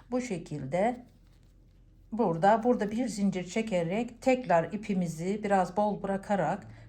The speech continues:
tekrar aynı kırmızının üzerinden burayı, buraya sabitliyoruz. Tek iğne olarak. Ondan sonra hemen kırmızımıza geçiyoruz. Öbür gülümüzün kır-, gülümüze ve bir zincir çekerek tekrar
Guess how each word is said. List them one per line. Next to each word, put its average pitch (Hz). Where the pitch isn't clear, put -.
tekrar 180
aynı 202
kırmızının 170
üzerinden 175
burayı, 208
buraya 214
sabitliyoruz. -
Tek 220
iğne 156
olarak. 139
Ondan 202
sonra 185
hemen 240
kırmızımıza 180
geçiyoruz. 160
Öbür 156
gülümüzün 165
kır-, 180
gülümüze 180
ve 311
bir 330
zincir 175
çekerek 214
tekrar 156